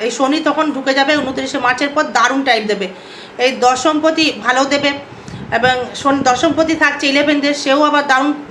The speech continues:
দেবে। এই ইলেভেন্থের মালিক থাকছে দ্বিতীয়, সেও অর্থ দেবে, কর্ম দেবে, সে সবই দেবে। ব্যয় নিয়ে কিন্তু সমস্যা, ব্যয় কিন্তু আপনাকে হিসাব মতো করে ব্যয় করতে হবে।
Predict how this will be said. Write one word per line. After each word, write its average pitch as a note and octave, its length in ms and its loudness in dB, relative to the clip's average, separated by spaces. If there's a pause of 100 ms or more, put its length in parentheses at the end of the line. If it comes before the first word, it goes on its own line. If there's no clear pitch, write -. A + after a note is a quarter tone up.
দেবে। B3+ 220 0 (480)
এই C4+ 200 2
ইলেভেন্থের D#4+ 480 4
মালিক C#4 240 2
থাকছে D4 280 2
দ্বিতীয়, C#4 320 0
সেও D4 280 0
অর্থ C#4+ 240 2
দেবে, C#4+ 280 0
কর্ম C#4 340 2
দেবে, C#4 240 -4
সে C4+ 200 -2 (280)
সবই C4+ 300 2
দেবে। C#4 280 0 (520)
ব্যয় B3+ 360 2
নিয়ে D#4 160 2
কিন্তু D#4 300 0
সমস্যা, A3 540 -2 (420)
ব্যয় B3+ 340 4
কিন্তু D4+ 220 2
আপনাকে B3+ 440 0
হিসাব C4+ 320 0
মতো B3 240 0
করে B3 240 0
ব্যয় A3 240 0
করতে F#3+ 300 -8
হবে। F3+ 180 -10